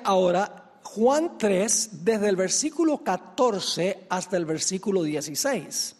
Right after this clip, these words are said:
Esta mañana leímos solo la primera parte, porque de tal manera amó Dios al mundo que ha dado su Hijo unigénito. ¿Por cuántos dio el Padre a Jesús?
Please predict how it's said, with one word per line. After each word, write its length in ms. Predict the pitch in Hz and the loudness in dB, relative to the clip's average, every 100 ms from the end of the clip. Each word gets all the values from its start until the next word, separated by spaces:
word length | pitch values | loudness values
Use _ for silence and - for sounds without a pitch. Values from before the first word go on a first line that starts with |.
| _ _ _ - - - - | _ _ _ -20 -20 -20 -4
Esta 240 | - 214 269 | 0 2 4
mañana 400 | 294 277 247 277 | 4 4 4 4
leímos 380 | 226 190 220 214 | 6 4 2 2
solo 240 | 226 226 | 4 4
la 100 | 208 | 4
primera 380 | 175 175 202 196 | 2 2 2 2
parte, 320 | 285 - 156 | 0 0 -6
porque 360 | - 196 190 190 | 2 2 4 2
de 120 | 190 | 2
tal 240 | 202 240 | 2 4
manera 360 | 294 269 247 262 | 4 4 4 2
amó 300 | 226 202 202 | 2 2 4
Dios 300 | 208 233 247 | 4 4 4
al 300 | 285 339 415 - - - - - - | 4 4 2 -2 -14 -20 -20 -20 -8
mundo 960 | 135 170 190 220 240 277 247 190 165 151 | 0 6 8 10 8 8 6 6 4 4
que 120 | 170 | 2
ha 80 | 165 | 2
dado 340 | 170 170 175 170 | 4 4 2 0
su 160 | - | 2
Hijo 200 | 160 151 | 2 2
unigénito. 560 | 160 156 147 151 127 147 | 2 2 2 0 -2 0
¿Por 260 | 180 185 | 2 2
cuántos 580 | 180 254 320 - 285 180 | 4 4 4 0 -2 0
dio 320 | 170 220 262 | 2 4 2
el 160 | 220 196 | -2 -2
Padre 320 | 208 240 247 | 0 2 2
a 60 | 226 | 0
Jesús? 420 | 220 349 285 | 0 -2 -4